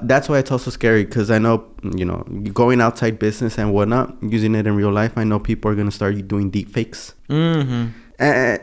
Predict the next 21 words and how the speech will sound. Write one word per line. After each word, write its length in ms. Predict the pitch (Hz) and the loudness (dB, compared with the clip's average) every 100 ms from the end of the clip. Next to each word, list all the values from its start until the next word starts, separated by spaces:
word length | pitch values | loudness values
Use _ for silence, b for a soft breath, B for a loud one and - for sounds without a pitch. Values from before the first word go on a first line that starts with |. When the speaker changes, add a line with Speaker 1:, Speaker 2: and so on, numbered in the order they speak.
| - | -4
Speaker 1:
and 260 | - 139 127 | 2 4 4
that's 240 | 131 135 | 2 2
why 120 | 143 | 2
it's 280 | 135 117 113 | 4 4 0
scary 300 | - 123 123 | 2 4 4
on 140 | 117 110 | 4 4
that 200 | 101 110 | 4 4
end. 200 | 123 127 | 2 0
So 200 | - 120 110 104 - - _ _ _ - | 0 2 4 2 -2 -18 _ _ _ 2
it's 180 | 143 143 | 2 4
just 220 | 165 - | -2 2
interesting 480 | 139 143 - - 147 120 | 2 2 -2 -4 -4 -2
how 120 | 120 117 | 0 0
it's 100 | - | 2
gonna 200 | 123 104 95 | -2 0 -2
develop, 440 | 95 92 85 - | 0 0 -2 -4
especially 640 | 104 - 110 - 117 110 - - | -4 0 0 2 0 0 -4 -6
just 240 | 110 143 - | 0 0 2
talking 240 | 147 143 | 2 4
about 260 | 123 120 - | 4 4 4
A 160 | 113 | 4